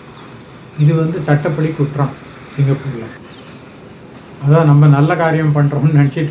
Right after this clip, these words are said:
பண்ணுவோம், ஆனா இது வந்து சட்டப்படி குற்றம். அதாவது சிங்கப்பூர்ல வந்து வைல்ட் லைஃப் ஆக்ட்னு ஒண்ணு இருக்கு. அதுல வந்து animals and birds அப்படின்ட்டு ஒரு ரூல்ஸ் இருக்கு. Animals and birds,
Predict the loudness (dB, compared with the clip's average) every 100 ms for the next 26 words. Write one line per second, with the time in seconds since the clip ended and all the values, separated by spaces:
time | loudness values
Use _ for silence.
0 | -4 0 2 0 -2 -6 -10 -20 -20 -20
1 | -20 -20 -6 0 2 2 2 4 2 0
2 | -2 -2 -4 0 0 0 -4 -6 -8 -6
3 | -2 -2 0 2 2 2 0 0 0 2
4 | 2 2 2 0 2 0 0 -2 -4 -2
5 | 2 2 2 -2 -6 -6 -4 -4 -8 -16
6 | -20 -20 -20 -12 -2 0 2 2 0 0
7 | 2 2 0 0 0 -2 -4 -2 0 2
8 | 0 -2 -10 -20 _ -20 -20 -20 _ _
9 | _ -20 _ _ _ _ -20 -8 -6 0
10 | 0 0 2 2 4 2 0 0 -2 -4
11 | -4 0 0 0 -4 -4 -2 -2 -2 -2
12 | -2